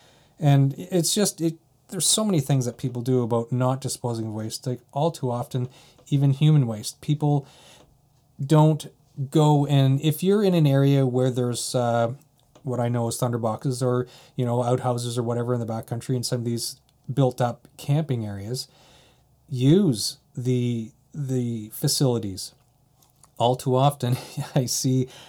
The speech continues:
around a campsite, you just go a little bit into the woods and you find toilet paper flowers everywhere.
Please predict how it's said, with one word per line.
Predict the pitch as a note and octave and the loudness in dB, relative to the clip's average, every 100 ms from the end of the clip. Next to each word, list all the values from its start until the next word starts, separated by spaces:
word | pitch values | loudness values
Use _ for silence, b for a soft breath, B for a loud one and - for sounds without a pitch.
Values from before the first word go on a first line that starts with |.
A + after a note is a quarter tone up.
| B | B
around | B2+ B2 C#3 | -2 2 2
a | C3+ | 2
campsite, | D3 D#3 D#3 B2+ | 2 0 0 -2
you | A#2+ A#2+ A2+ | -2 -2 -2
just | B2 A#2+ | -2 -4
go | B2+ | -4
a | B2 | -2
little | C3 C3 | 0 0
bit | C3 | 0
into | C3 | 0
the | B2 | 2
woods | C#3 D#3 | 2 2
and | B2+ B2+ | 0 -2
you | B2+ | -4
find | - C3 C3 C3 B2+ - | -4 -2 0 0 -2 -2
toilet | C#3+ C#3 | -2 0
paper | C#3+ C#3 | -2 -4
flowers | C3+ C3 D#3 D#3+ A2+ | -6 -2 0 0 0
everywhere. | C#3+ F#3 A#2 | -2 0 -2